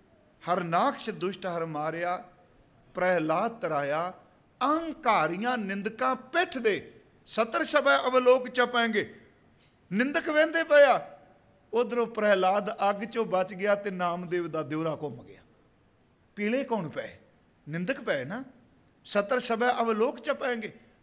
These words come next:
ਅਹੰਕਾਰੀਆਂ ਨਿੰਦਕਾਂ ਪਿੱਠ ਦੇ, ਨਾਮ ਦਿਓ ਮੁਖ ਲਾਇਆ।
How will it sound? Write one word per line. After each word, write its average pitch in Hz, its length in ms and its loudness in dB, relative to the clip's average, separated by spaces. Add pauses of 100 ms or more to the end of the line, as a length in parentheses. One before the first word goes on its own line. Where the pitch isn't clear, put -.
(140)
ਅਹੰਕਾਰੀਆਂ 240 800 2
ਨਿੰਦਕਾਂ 220 440 0
ਪਿੱਠ 214 320 -6
ਦੇ, 185 340 -2 (340)
ਨਾਮ 165 440 -4
ਦਿਓ 202 540 -4 (440)
ਮੁਖ 175 380 -8
ਲਾਇਆ। 180 380 -12